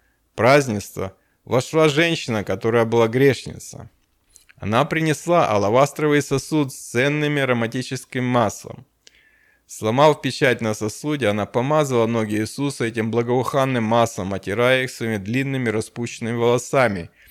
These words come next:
не спадавшими ей на плечи по обычаю женщин такого сословия. Притча о взаимодавце.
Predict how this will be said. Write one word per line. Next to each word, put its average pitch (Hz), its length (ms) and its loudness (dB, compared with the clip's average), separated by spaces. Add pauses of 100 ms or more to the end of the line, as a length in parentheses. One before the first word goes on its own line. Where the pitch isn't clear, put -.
(400)
не 123 180 -4
спадавшими 123 800 0
ей 113 200 0
на 104 140 -2
плечи 131 600 -2 (420)
по 131 160 6
обычаю 113 600 0
женщин 101 580 -8 (340)
такого 98 400 -2
сословия. - 840 -6 (1700)
Притча 131 500 0
о - 20 0
взаимодавце. 113 840 -4